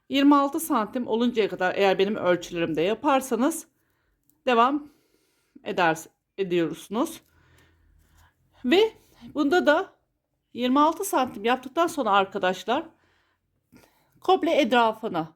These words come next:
yine sık iğne yapacağız. Ve bunda sık iğne de en püf noktalardan bir tanesi. Her seferinde söylüyorum ve yine söyleyeceğim. Bu köşe bölümündeki son sık iğne bölümümüze üç adet sık iğne yapıyoruz. Çünkü çanta birleşiminde bu bizim için çok büyük bir avantaj.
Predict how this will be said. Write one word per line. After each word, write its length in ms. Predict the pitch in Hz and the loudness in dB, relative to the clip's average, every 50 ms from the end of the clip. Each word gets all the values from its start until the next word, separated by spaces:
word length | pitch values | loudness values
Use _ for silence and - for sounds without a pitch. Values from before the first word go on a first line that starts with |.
| _ - | _ -14
yine 180 | 180 165 180 | -12 -10 -10
sık 200 | 175 - 185 - | -10 -10 -10 -6
iğne 400 | 180 170 160 147 160 156 160 160 - _ _ _ _ _ _ _ _ - | -6 -6 -4 -4 -4 -6 -6 -8 -14 _ _ _ _ _ _ _ _ -12
yapacağız. 520 | - - 185 170 - 190 226 311 - - - _ _ _ _ - | -8 -6 -4 -2 2 2 2 2 0 -4 -12 _ _ _ _ -6
Ve 100 | 247 240 | 0 2
bunda 180 | 294 269 349 | 2 4 2
sık 220 | 359 - 359 311 302 | 0 -2 -2 -2 -2
iğne 240 | 294 262 233 220 226 | -2 0 -2 0 0
de 80 | 196 - - - | -2 -2 -2 -2
en 220 | 240 320 370 - | -2 -2 -2 -4
püf 200 | - 277 247 - | -6 -10 -12 -10
noktalardan 560 | - 220 - - 220 214 208 208 240 254 226 269 | -10 -10 -8 -4 -2 -2 0 2 0 0 0 -2
bir 100 | 254 262 | -4 -2
tanesi. 560 | - 302 277 - - 160 - - - 151 - _ | 0 0 0 0 -2 -6 -10 -12 -12 -14 -14 _
Her 220 | - 262 262 285 | -8 -4 -4 -4
seferinde 480 | 285 285 - 233 233 214 202 196 - 262 | -4 -4 -6 -6 -6 -6 -6 -2 -2 -2
söylüyorum 720 | 254 254 - 233 196 196 196 196 214 208 202 208 247 247 | -2 -2 0 2 4 4 4 4 4 2 2 2 0 0
ve 80 | 226 214 | 0 0
yine 200 | 214 196 185 190 | 0 -2 -4 -6
söyleyeceğim. 560 | - - 180 165 160 165 160 165 214 247 302 - _ _ _ _ _ - | -4 -2 -2 -2 -2 -2 -2 -2 -2 -4 -4 -6 _ _ _ _ _ -10
Bu 100 | 302 - | -4 0
köşe 280 | - 349 330 359 349 240 | 0 2 2 2 2 2
bölümündeki 540 | 277 254 226 214 220 214 208 220 214 262 | 2 2 2 0 0 0 -2 -2 -2 -4
son 300 | 262 - - 262 220 208 | -6 -2 0 0 0 0
sık 260 | 208 - - 254 254 220 | 0 -4 -10 -8 -4 -4
iğne 280 | 214 190 180 170 151 | -4 -2 -2 -2 0
bölümümüze 600 | 196 220 220 240 220 220 220 214 262 269 285 277 - - - _ _ - | 0 0 0 0 0 -2 0 2 0 0 0 -2 -10 -20 -20 _ _ -2
üç 180 | 339 330 330 | -2 0 2
adet 280 | 311 262 - 185 180 - | 0 0 0 -2 -4 -6
sık 240 | - 190 185 - - | -12 -12 -10 -6 -4
iğne 200 | 175 165 139 160 | -4 -2 0 0
yapıyoruz. 540 | 156 147 143 - - 170 165 160 160 - - _ _ _ | 0 0 0 -2 -2 -2 -2 -2 -4 -6 -10 _ _ _
Çünkü 260 | - 285 277 285 285 | -8 -2 0 0 0
çanta 380 | 294 311 320 311 311 311 311 220 | 2 2 2 2 2 0 -2 -2
birleşiminde 800 | 240 226 220 208 208 226 220 - - 220 190 196 196 214 254 240 | -2 0 0 0 0 -2 -4 -6 -6 -8 -6 -4 -4 -2 -2 -2
bu 100 | 262 220 | -4 -4
bizim 220 | 254 220 262 226 | -4 -4 -4 -4
için 300 | 233 233 - 294 294 285 - - - _ _ _ | -4 -2 -2 -2 -4 -4 -8 -18 -20 _ _ _
çok 340 | - 302 269 - - - 214 | -6 -6 -6 -6 -8 -4 0
büyük 240 | 226 226 220 220 - | 2 2 2 2 2
bir 160 | 247 240 - | 2 2 4
avantaj. 720 | 214 190 185 185 175 170 - 160 139 131 - - - - | 4 2 2 0 -2 -4 -8 -10 -12 -12 -14 -18 -20 -20